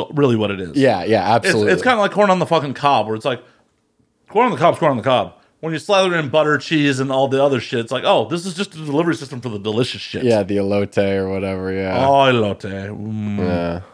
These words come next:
Speaker 2: I can, I can get down with that. It's been a long time since I've had that. I've had elote flavored things, but
Speaker 1: That ain't the fucking same.
Speaker 2: Yeah, I know. I used to have it all the time when I was, like, eighteen, nineteen, twenty,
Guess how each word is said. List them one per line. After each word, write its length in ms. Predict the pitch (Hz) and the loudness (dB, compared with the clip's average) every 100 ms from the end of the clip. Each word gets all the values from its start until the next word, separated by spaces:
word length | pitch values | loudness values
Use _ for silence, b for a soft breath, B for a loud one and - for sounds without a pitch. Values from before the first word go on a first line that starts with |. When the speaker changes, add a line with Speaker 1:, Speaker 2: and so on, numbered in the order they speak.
| B _ | B _
Speaker 2:
I 100 | 98 | -4
can, 160 | 95 92 | -2 -2
I 120 | 98 | 0
can 100 | 98 | 0
get 160 | 95 78 | 0 0
down 220 | 92 90 | 0 -2
with 80 | 90 | 0
that. 260 | 95 80 | -2 0
It's 140 | 127 - | 0 2
been 100 | 170 | 2
a 80 | 87 | 4
long 300 | 90 95 90 | 2 0 0
time 240 | 98 90 | -2 -4
since 180 | - 85 | -6 -4
I've 140 | 80 | -2
had 220 | 85 76 | -2 -2
that. 300 | 87 82 - _ B B B B 104 | -2 -2 -6 _ B B B B -4
I've 100 | 151 | 0
had 240 | 139 - | 0 0
elote 560 | 127 120 117 117 120 101 | 0 2 2 2 0 0
flavored 600 | - 110 107 95 90 - | -2 0 0 -2 -8 -8
things, 400 | 87 80 82 - | -8 -8 -12 -12
but 280 | 90 85 - | -10 -6 0
Speaker 1:
That 180 | 240 277 | 2 2
ain't 140 | 269 | 2
the 100 | 277 | 2
fucking 400 | 165 127 131 117 | 2 2 0 -4
same. 580 | - 143 147 240 285 277 | -2 2 4 4 4 2
Speaker 2:
Yeah, 340 | - 98 98 90 | 2 0 0 -2
I 140 | 95 | -4
know. 240 | 95 101 98 | -2 0 0
I 140 | 95 | 0
used 220 | 110 113 | -2 -2
to 60 | 123 | 0
have 200 | 117 107 | 2 0
it 80 | - | 0
all 300 | 95 98 104 | 0 0 0
the 80 | 98 | -2
time 340 | - 101 98 | -2 0 0
when 100 | 92 | -2
I 40 | 92 | -4
was, 200 | 90 90 | -4 -4
like, 320 | 85 85 - _ _ _ _ - | -4 -6 -10 _ _ _ _ -6
eighteen, 500 | 98 - - 107 95 | -6 -4 0 2 2
nineteen, 460 | 92 92 - 104 95 | 2 0 0 0 0
twenty, 520 | 101 95 101 107 | 0 2 2 2